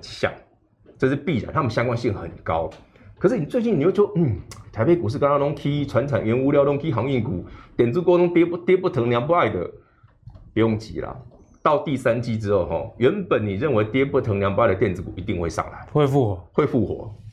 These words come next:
Speaker 1: 嘿，搞不好快的话，下个月，下，下个月就会，就有机会了。所以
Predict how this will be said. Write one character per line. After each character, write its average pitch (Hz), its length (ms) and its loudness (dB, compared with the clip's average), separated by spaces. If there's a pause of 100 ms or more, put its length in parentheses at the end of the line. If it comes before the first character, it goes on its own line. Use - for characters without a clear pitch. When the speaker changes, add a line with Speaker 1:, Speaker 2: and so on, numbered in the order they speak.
Speaker 1:
嘿， 87 200 0 (140)
搞 101 100 0
不 147 80 0
好 123 120 2
快 139 200 0
的 - 60 -4
话， 113 160 0
下 127 260 0
个 - 120 -8
月， 101 260 0 (320)
下， 123 160 0
下 113 220 0
个 - 100 -2
月 101 200 0
就 98 160 2
会， 101 40 4
就 104 120 2
有 85 40 2
机 85 140 -6
会 85 140 -2
了。 - 140 -12 (360)
所 247 100 4
以 - 60 0